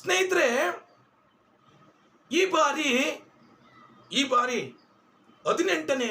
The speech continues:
ಲೋಕಸಭಾ ಚುನಾವಣೆಯಲ್ಲಿ ಅವರು ಸ್ಪರ್ಧಿಸಬೇಕು ಅಂತ ಹ್ಯಾಟ್ರಿಕ್ ಕಾದಿಲ್ಲಿದ್ರು. ಆದರೆ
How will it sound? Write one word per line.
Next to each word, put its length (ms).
ಲೋಕಸಭಾ 460
ಚುನಾವಣೆಯಲ್ಲಿ 720
ಅವರು 360
ಸ್ಪರ್ಧಿಸಬೇಕು 840
ಅಂತ 140
ಹ್ಯಾಟ್ರಿಕ್ 500
ಕಾದಿಲ್ಲಿದ್ರು. 560
ಆದರೆ 360